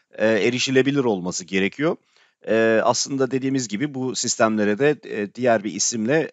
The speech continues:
e, O L T P adı, e, verilmekte. E, hızlı işlemeyi aslında burada önemli olan hızlı işlemeyi desteklemek için, e, bilgi iş-, bu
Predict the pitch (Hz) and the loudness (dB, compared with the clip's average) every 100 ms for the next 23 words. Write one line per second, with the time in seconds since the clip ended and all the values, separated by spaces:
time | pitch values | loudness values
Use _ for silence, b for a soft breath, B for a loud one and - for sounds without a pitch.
0 | - 113 - 120 120 123 120 120 - 131 | -8 -8 -6 -2 0 0 -2 -6 -4 -2
1 | 92 104 180 - b b - 113 113 110 | -2 0 -2 -4 b b -4 0 0 4
2 | 127 117 98 87 - 82 _ b b b | 4 4 2 -2 -6 -14 _ b b b
3 | b 110 117 113 156 156 233 - 180 - | b 2 2 2 -2 0 -2 0 0 2
4 | 175 175 180 190 123 123 - 139 139 135 | 2 4 6 6 4 4 0 -2 -4 -4
5 | 120 135 147 143 139 113 123 127 151 - | 0 0 0 0 0 0 -2 -6 -4 -4
6 | 143 139 143 117 113 131 - 175 233 - | -2 0 -2 0 0 0 -2 -4 -4 -4
7 | 151 - b b b - 120 123 123 120 | -6 -8 b b b -2 2 4 6 6
8 | 120 120 117 - 123 139 156 - 147 147 | 4 4 0 -4 -6 -4 -2 -2 -2 -4